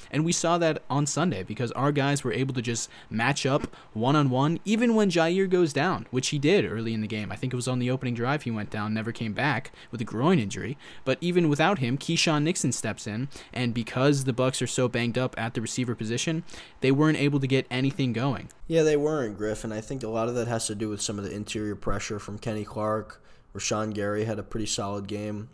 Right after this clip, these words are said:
Speaker 2: I thought
Speaker 1: Kenny
Speaker 2: Carson
Speaker 1: Clark is
Speaker 2: Smith
Speaker 1: fantastic.
Speaker 2: Kenny Clark was the, in terms of the defense, I think he was probably the, the most important guy in terms of getting to Tom Brady.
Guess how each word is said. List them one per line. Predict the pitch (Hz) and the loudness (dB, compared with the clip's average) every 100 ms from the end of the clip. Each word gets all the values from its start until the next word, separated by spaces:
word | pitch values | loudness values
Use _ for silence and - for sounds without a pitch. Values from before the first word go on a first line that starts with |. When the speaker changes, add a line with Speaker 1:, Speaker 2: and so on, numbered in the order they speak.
| - | -10
Speaker 2:
I | 113 | -6
thought | 107 | -2
Speaker 1:
Kenny | 165 202 | 2 4
Speaker 2:
Carson | 208 | 4
Speaker 1:
Clark | 156 131 | 4 4
is | - | 0
Speaker 2:
Smith | 107 | 0
Speaker 1:
fantastic. | 110 - 95 - 92 - - - | 0 -2 -4 -6 -10 -10 -14 -2
Speaker 2:
Kenny | 139 320 | 0 0
Clark | - 135 127 - | 2 2 2 0
was | 113 101 - | -4 -4 -4
the, | 113 101 104 101 | -4 -2 -4 -4
in | 107 | -6
terms | 110 123 110 | -4 -4 -4
of | 95 | -6
the | 98 | -8
defense, | 98 110 120 117 110 | -6 -6 -6 -4 -6
I | |
think | 98 98 - | -8 -10 -10
he | 104 | -8
was | 98 | -8
probably | - 107 101 95 95 92 - - - - - | -8 -8 -6 -8 -8 -10 -20 -20 -20 -20 -6
the, | 113 104 101 95 - - - _ - | -2 0 0 -4 -8 -20 -20 _ -12
the | 101 | -6
most | 107 104 - | -2 -2 -2
important | 95 117 101 78 92 | -6 -2 -2 -4 -6
guy | 98 95 98 | -4 -2 -2
in | 98 92 | -4 -4
terms | 98 95 | -8 -8
of | 196 98 98 | -10 -10 -6
getting | 104 101 101 | -4 -4 -6
to | - | -8
Tom | - 98 98 | -6 -6 -4
Brady. | 101 101 98 | -4 -2 -4